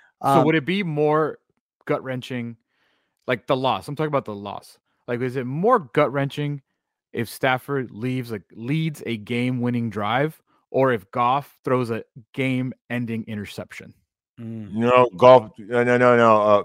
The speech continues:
Speaker 3: uh, uh, the first one.
Speaker 2: Stafford,
Speaker 1: Stafford
Speaker 2: Stafford tears your
Speaker 1: leading
Speaker 2: heart
Speaker 3: That
Speaker 2: out.
Speaker 3: hurt.
Speaker 1: game-winning
Speaker 3: That hurt.
Speaker 1: drive.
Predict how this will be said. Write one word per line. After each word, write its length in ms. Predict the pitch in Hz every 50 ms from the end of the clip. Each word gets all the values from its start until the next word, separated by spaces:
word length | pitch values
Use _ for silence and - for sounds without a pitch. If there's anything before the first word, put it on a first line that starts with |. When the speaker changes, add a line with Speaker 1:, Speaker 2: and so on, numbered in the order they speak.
| - _
Speaker 3:
uh, 40 | 95
uh, 960 | 107 104 101 101 98 95 95 92 - - 95 92 92 90 87 82 80 78 76 - -
the 100 | 87 107
first 300 | - - 110 98 - -
one. 140 | 82 69 67 _ _ _ _ _ -
Speaker 2:
Stafford, 480 | - - - 160 156 131 110 160 143
Speaker 1:
Stafford 160 | 147 120 117 -
Speaker 2:
Stafford 380 | _ - 151 151 127 143 139 -
tears 120 | - 147
your 60 | 139 131
Speaker 1:
leading 180 | 127 135 135
Speaker 2:
heart 120 | 131 143 143
Speaker 3:
That 180 | 147 135 131
Speaker 2:
out. 20 | 117
Speaker 3:
hurt. 140 | 131 120 127
Speaker 1:
game-winning 400 | 127 131 131 127 127 127 123 131
Speaker 3:
That 160 | 135 131 120
hurt. 280 | - 120 107 95 82 - -
Speaker 1:
drive. 340 | 113 113 113 113 - -